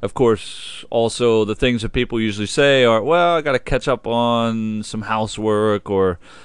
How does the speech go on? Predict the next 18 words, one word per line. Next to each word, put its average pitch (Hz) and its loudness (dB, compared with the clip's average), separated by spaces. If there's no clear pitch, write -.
uh, 95 -2
"Maybe 107 -2
there's 101 0
an 107 -2
event 98 -2
that 101 -2
I 95 0
have 95 -2
to 101 -8
go 95 0
to," 98 -2
or, 87 -2
"I'm 90 -4
catching 117 -4
up 104 -2
on 107 -2
some 101 -10
sleep," 113 -2